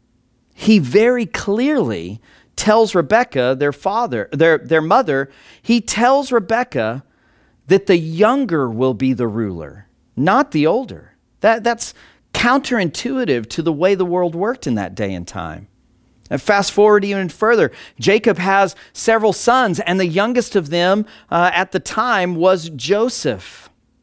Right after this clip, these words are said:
Now later, there's another one that's born that's younger than Joseph, but, but Joseph comes along, and, and he has this, this, th-, this conflicting relationship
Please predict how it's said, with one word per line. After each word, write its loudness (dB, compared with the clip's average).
Now 4
later, 4
there's 0
another 2
one -2
that's -6
born 0
that's -2
younger 0
than -2
Joseph, -2
but, 0
but 4
Joseph 0
comes 2
along, 2
and, 0
and 0
he 0
has 0
this, 2
this, 0
th-, 4
this 0
conflicting 0
relationship 0